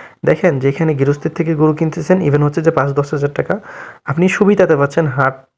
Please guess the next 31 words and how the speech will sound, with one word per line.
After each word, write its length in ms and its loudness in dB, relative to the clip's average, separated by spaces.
ঘাটের 280 0
চাইতে 380 0
বা 200 -2
হাটের 280 -4
চাইতে। 320 -2
তাহলে 200 2
এই 220 0
গ্রামটাতে 460 0
আপনি 200 0
কেন 280 2
আসবেন 300 0
না 160 -2
বা 160 0
এই 180 0
গ্রামগুলোকে 520 0
কেন 240 2
বেছে 240 0
নেবেন 200 2
না 100 0
আপনার 340 -2
বিজনেস 340 -4
প্ল্যাটফর্ম 500 -2
হিসাবে? 320 -2
আমার 240 2
মতে 280 0
এইসব 360 0
গ্রামগুলোকে 680 -2
আপনাদের 320 -2
বেছে 300 0
নেওয়া 160 2
উচিত। 360 -4